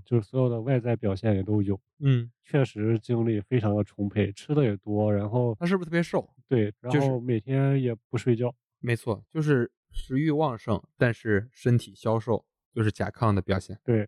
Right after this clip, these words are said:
Speaker 2: 就是大家别以为甲亢，他说什么精力旺盛这种词儿，在现在的网络语，语境里感觉是个好事儿，但它其实一点儿都不是个好事儿。
Speaker 1: 对。
Speaker 2: 如果有相关的这个症状，一定要去检查做治疗，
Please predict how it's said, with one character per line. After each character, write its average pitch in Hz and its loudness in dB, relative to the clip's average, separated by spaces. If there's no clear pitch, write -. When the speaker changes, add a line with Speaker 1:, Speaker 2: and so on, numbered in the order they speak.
Speaker 2:
就 214 -4
是 151 2
大 185 -10
家 190 4
别 123 0
以 143 2
为 98 -2
甲 - -2
亢， 123 -2
他 131 -4
说 131 -2
什 123 -6
么 120 2
精 135 -6
力 127 0
旺 131 0
盛 117 -6
这 147 0
种 117 4
词 - -8
儿， 113 0
在 147 0
现 156 -4
在 156 2
的 117 2
网 104 0
络 151 2
语， 104 -6
语 101 -6
境 117 2
里 98 2
感 95 -2
觉 98 4
是 107 -4
个 117 2
好 - -2
事 - -2
儿， 101 -2
但 139 -2
它 139 4
其 139 -8
实 151 -2
一 170 2
点 110 2
儿 95 -10
都 101 -4
不 101 -8
是 104 -2
个 98 4
好 - -4
事 - -2
儿。 95 0
Speaker 1:
对。 98 2
Speaker 2:
如 131 -2
果 107 0
有 98 -2
相 131 -4
关 131 2
的 123 0
这 123 -10
个 120 2
症 123 0
状， 101 4
一 98 -2
定 131 -4
要 117 4
去 - -10
检 98 4
查 98 0
做 113 2
治 117 -2
疗， 98 2